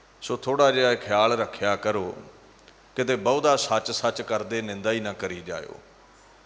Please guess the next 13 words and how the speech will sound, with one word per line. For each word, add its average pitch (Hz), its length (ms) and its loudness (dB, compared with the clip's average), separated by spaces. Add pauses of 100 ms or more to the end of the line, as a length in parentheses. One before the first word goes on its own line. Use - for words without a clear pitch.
(640)
ਸਜ਼ਾ 160 440 6
ਬੜੀ 131 280 2
ਮਾੜੀ 101 440 -4
ਹੈ 95 60 -2
ਨਿੰਦਕ 92 420 -10
ਦੀ। 85 180 -16 (360)
ਜਦੋਂ 117 260 -2
ਧਿਆਨ 101 280 4
ਨਾਲ 120 180 2
ਪੜ੍ਹੋਗੇ 120 460 0
ਨਾ, 120 180 -14 (1120)
"ਨਿੰਦਾ 120 420 6
ਭਲੀ 127 580 0